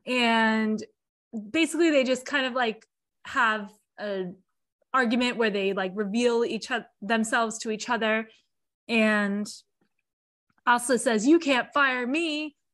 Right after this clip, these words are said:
Everybody think you're jealous of my affair with Kenan," or something. And it's stupid.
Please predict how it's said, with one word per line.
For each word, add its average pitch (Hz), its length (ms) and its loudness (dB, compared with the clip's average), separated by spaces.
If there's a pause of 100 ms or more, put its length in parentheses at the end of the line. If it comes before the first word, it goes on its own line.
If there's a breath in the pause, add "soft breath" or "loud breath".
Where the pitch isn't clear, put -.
(140)
Everybody 269 600 -2
think 285 240 0
you're 285 120 0
jealous 277 540 2
of 240 80 -2
my 226 160 0
affair 262 280 -2
with 269 160 0
Kenan," 226 800 -2
or 196 220 -6
something. 185 540 -6 (580)
And 220 380 0 (140)
it's - 220 -2
stupid. 175 420 -4